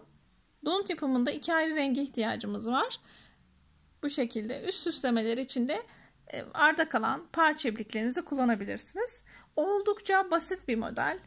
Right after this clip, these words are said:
İsterseniz gelin hemen örmeye başlayalım. Orta kalınlıkta bir iplik tercih ediyorum. Üst kısmından başlayacağız. Hemen yirmi zincir çekerek örgüme başlıyorum. Yirmi tane zincirimi çektim.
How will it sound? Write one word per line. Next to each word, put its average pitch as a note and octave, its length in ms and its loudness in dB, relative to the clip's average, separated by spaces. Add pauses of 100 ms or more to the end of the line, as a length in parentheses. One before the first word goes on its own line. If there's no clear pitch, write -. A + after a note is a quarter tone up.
İsterseniz B3+ 540 -2
gelin C4 240 -2
hemen C#4 300 0
örmeye A3+ 340 0
başlayalım. G#3+ 580 -4 (400)
Orta E4+ 340 2
kalınlıkta A#3+ 580 2
bir G3 260 -2
iplik A3+ 540 -2
tercih G3 400 0
ediyorum. C4+ 400 -4 (320)
Üst - 260 -4
kısmından G3+ 580 -2
başlayacağız. C#4+ 760 0 (160)
Hemen E4 520 0
yirmi E4 320 2
zincir A#3+ 320 0
çekerek C#4 720 -4 (120)
örgüme A3+ 440 0
başlıyorum. - 500 -4 (2500)
Yirmi F4+ 240 -2
tane D4 300 4
zincirimi B3 460 2
çektim. B3+ 520 -6